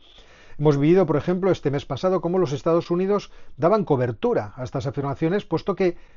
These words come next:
ponían un ultimátum al gobierno de Israel para que la ayuda humanitaria llegara de forma efectiva. Aunque al final los estadounidenses parecen haberse conformado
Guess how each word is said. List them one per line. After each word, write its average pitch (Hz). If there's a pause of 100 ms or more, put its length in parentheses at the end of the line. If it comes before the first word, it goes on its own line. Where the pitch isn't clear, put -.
(120)
ponían 190
un 202
ultimátum 156
al 127
gobierno 151
de 139
Israel 139
para 131
que 139
la 135
ayuda 185
humanitaria 190
llegara 165
de 175
forma 170
efectiva. - (760)
Aunque 226
al 202
final 202
los 175
estadounidenses 160
parecen 175
haberse 165
conformado 151